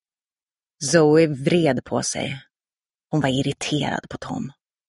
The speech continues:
Hon var inte det minsta hjälpt av hans sorglöshet, att han låtsades att det här inte var hela världen. I vanliga fall var han en mycket bättre tränare än så. Men nervpressen började tära på honom,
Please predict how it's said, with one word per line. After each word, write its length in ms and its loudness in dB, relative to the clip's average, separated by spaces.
Hon 120 6
var 60 8
inte 160 2
det 80 6
minsta 680 4
hjälpt 400 2
av 60 0
hans 220 -2
sorglöshet, 960 -6
att 100 -4
han 240 2
låtsades 680 -2
att 100 -8
det 80 -2
här 220 0
inte 240 -4
var 80 0
hela 300 -2
världen. 500 -4
I 100 6
vanliga 360 6
fall 320 4
var 80 4
han 160 2
en 200 4
mycket 460 0
bättre 360 -2
tränare 380 0
än 100 0
så. 240 -4
Men 140 6
nervpressen 640 4
började 240 4
tära 340 2
på 120 -10
honom, 320 -4